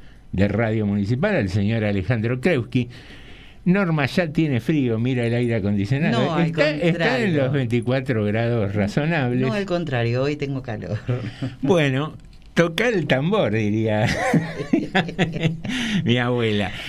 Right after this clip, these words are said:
Speaker 1: Queri-,
Speaker 2: Ay.
Speaker 1: queridos amigos, siempre establecemos una consigna para llevar adelante durante el programa, para que vos participes,
Speaker 2: Me
Speaker 1: para
Speaker 2: pone
Speaker 1: que,
Speaker 2: nerviosa, ¿verdad?
Speaker 1: para que charlemos. Y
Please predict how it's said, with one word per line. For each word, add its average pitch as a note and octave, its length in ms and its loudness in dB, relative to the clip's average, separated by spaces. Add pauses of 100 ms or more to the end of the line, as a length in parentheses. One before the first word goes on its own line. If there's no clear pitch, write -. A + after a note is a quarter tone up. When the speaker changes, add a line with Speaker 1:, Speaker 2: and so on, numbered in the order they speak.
(160)
Speaker 1:
Queri-, A#3+ 320 2
Speaker 2:
Ay. F#3 100 -4
Speaker 1:
queridos A#3 400 2
amigos, A#2 420 2
siempre D#3 920 2
establecemos C#3+ 1120 0
una A2 640 0
consigna B2 720 0 (180)
para F#2 340 2
llevar G#2+ 360 0
adelante G#2+ 640 0
durante F2+ 420 0
el E2+ 100 0
programa, G2 720 0
para D#2+ 240 0
que E2 140 2
vos F#2 160 0
participes, G#2 880 0
Speaker 2:
Me - 20 -4
Speaker 1:
para - 160 0
Speaker 2:
pone D#3 100 0
Speaker 1:
que, B2+ 60 0
Speaker 2:
nerviosa, G#2+ 680 -4
¿verdad? F2+ 60 -8
Speaker 1:
para F#2+ 240 4
que F#2 140 2
charlemos. G#2+ 880 0 (500)
Y D#3 600 4